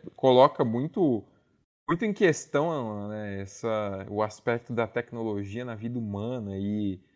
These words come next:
a vida humana sendo quase que inteiramente dependente do, da tecnologia, as coisas mais simples, né?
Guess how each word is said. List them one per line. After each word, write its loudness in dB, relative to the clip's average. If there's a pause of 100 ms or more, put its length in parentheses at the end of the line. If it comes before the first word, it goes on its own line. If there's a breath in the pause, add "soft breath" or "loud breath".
(260 soft breath)
a -4
vida 0
humana -2
sendo -6 (520)
quase -16
que -8
inteiramente -2
dependente -8
do, -8
da -10
tecnologia, -6 (600)
as -14
coisas -2
mais -4
simples, -8
né? -6